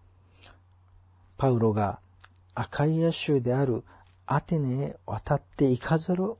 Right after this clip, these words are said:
行かざるを得ないように、パウロをマケドニア州の地から追い出したテサロニケのユダヤ人たちも、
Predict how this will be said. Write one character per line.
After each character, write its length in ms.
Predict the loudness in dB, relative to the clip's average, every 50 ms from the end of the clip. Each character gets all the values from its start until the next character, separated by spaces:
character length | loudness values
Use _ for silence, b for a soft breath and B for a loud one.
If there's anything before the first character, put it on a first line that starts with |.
| _ -20 -20 -20 _ _ -8
行 120 | -8 -4
か 140 | 2 2 2
ざ 160 | 6 6 4 6
る 160 | 6 4 4
を 100 | 4 4
得 120 | 4 4 4
な 160 | 4 4 4
い 100 | 4 2
よ 200 | 2 0 -2 -4
う 20 |
に、 160 | -6 -10 -12 -14 B B B B B B B B B B B -6
パ 140 | 0 4 4
ウ 140 | 6 6 4
ロ 120 | 4 2
を 60 | 0
マ 180 | 0 -2 -2 -4
ケ 220 | -2 0 0 2
ド 100 | 2 2
ニ 60 | 2 2
ア 80 | 0
州 300 | -2 -2 -2 -2 0 0
の 120 | 0 -2 -2
地 180 | -4 -4 -2
か 120 | 0 0 0
ら 200 | 0 -2 -2 0
追 180 | 2 4 6 6
い 80 | 6 4
出 140 | 2 0
し 180 | 0 0 -4 -6
た 220 | -6 -6 -8 -8 B B B B B B B B B B
テ 100 | -6 -4
サ 160 | -2 0 0 0
ロ 100 | 0 0
ニ 120 | -2 -2
ケ 180 | -4 -2 -2 0
の 200 | 0 0 0 -2
ユ 160 | -2 -2 0
ダ 140 | 2 2 2
ヤ 60 | 2
人 280 | 0 -2 -4 -6 -6 -6
た 180 | -4 -6 -4
ち 200 | -4 -2 -2 -2
も、 260 | -2 -2 -2 -4 -6